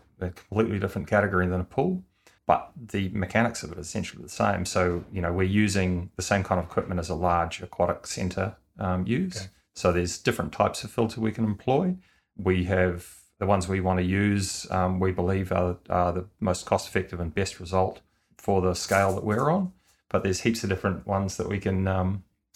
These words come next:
Speaker 1: you know, we can employ, and, and in different regions of the world, there'll be different answers, 'cause people have different, uh, you know, requirements for their water treatment. They have a different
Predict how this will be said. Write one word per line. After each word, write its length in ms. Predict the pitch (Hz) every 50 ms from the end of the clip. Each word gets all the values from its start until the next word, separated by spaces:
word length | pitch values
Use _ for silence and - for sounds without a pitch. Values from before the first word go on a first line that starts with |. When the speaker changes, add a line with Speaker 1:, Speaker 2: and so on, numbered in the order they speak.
| - -
Speaker 1:
you 80 | 101
know, 300 | 95 95 101 110 113 - -
we 180 | - - 110 98
can 160 | - 117 101
employ, 520 | 95 95 92 - 120 127 135 139 139 131 110
and, 240 | 92 90 92 - -
and 160 | 113 107 101
in 60 | 104 101
different 280 | 123 - - - -
regions 340 | 90 92 90 - 95 90 -
of 40 | 82
the 80 | 87
world, 340 | 85 95 95 95 98 95 92
there'll 160 | 92 90 82
be 80 | - 95
different 300 | - 92 87 - 87 90
answers, 440 | 104 117 - - - 90 85 76 -
'cause 200 | - - 87 82
people 300 | - - 95 90 - 85
have 220 | 85 87 90 - _ _ -
different, 380 | - 92 87 90 87 87 90 - - - -
uh, 180 | 90 87 85 82 - _ _ _ _ _ _ _ _ _ _ _ _ _ -
you 80 | - 90
know, 100 | 85 85
requirements 720 | 82 85 90 - - 101 95 107 123 131 127 117 - -
for 200 | - - 113 107
their 220 | 107 110 110 110
water 240 | 107 110 113 117 117 113
treatment. 500 | - - 135 131 - 143 135 135 - -
They 100 | 92 87
have 180 | 87 85 87
a 80 | 87 85
different 380 | 80 - - - 92 85 -